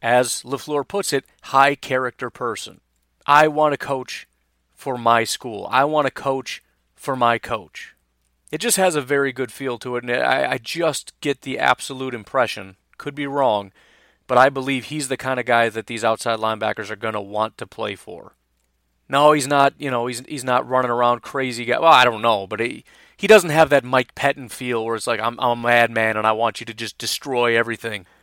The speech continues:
Like, I'm gonna, I'm gonna, I'm, tomorrow I'm bringing in puppies and you're all gonna take turns kicking 'em. Like, we're, we're just gonna be psycho."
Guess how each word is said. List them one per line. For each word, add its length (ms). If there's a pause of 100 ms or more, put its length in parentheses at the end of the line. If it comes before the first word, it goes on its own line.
(140)
Like, 100
I'm 100
gonna, 120
I'm 100
gonna, 200
I'm, 240 (220)
tomorrow 340
I'm 80
bringing 240
in 100
puppies 400
and 80
you're 120
all 140
gonna 140
take 240
turns 260
kicking 300
'em. 200
Like, 200
we're, 180
we're 160
just 140
gonna 140
be 100
psycho." 760